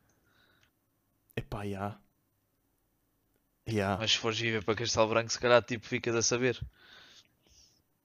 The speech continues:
Speaker 1: Oh, de certeza, né? Tem em todas as regiões do país, de certeza que eles têm uns nomes próprios.
Speaker 2: Tem,
Speaker 1: Para
Speaker 2: ter
Speaker 1: dar aos
Speaker 2: tem.
Speaker 1: outros.
Speaker 2: Ter tem. Eu é que não sei todas, nem nenhuma.
Speaker 1: Ah, pois.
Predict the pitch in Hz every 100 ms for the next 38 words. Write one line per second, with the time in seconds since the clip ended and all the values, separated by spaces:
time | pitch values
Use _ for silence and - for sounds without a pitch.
0 | _ _ _ _ _ _ _ _ _ _
1 | _ _ - - - - 113 - 110 123
2 | 110 - 127 117 113 117 117 110 - 117
3 | - 120 117 - 120 127 131 135 - 135
4 | 135 135 135 135 - 127 - 120 - _
5 | _ _ - - - - - - - -
6 | 160 156 - 110 110 110 101 - - -
7 | - - - - 95 92 104 95 98 _
8 | _ _ _ - - - 92 - 98 107
9 | 110 104 101 - - 101 104 110 98 98
10 | _ _ _ _ _ - - - - -
11 | - _ _ _ _ - - -